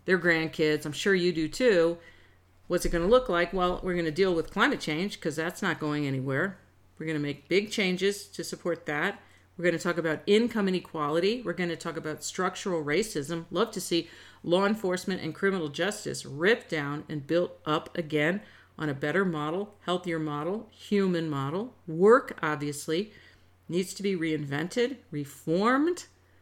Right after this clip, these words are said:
Ridiculous that people fight with each other over lousy jobs and say, "Well, you know,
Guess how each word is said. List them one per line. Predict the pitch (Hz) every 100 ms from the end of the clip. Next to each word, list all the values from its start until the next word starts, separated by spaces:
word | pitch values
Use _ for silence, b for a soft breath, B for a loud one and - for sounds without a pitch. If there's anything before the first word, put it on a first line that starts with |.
| b b _
Ridiculous | 202 170 - 262 269 262 220 165 - - - _ _ _ _ _ _
that | 180
people | 226 226 208
fight | 190 - - 220 247 220
with | 214
each | 196 185
other | 185 165 160 -
over | 160 156
lousy | 147 165 196 262 262 202
jobs | - 208 220 269 190 202 208
and | 190 190
say, | - 190
"Well, | 220 277
you | 208 226
know, | 233 262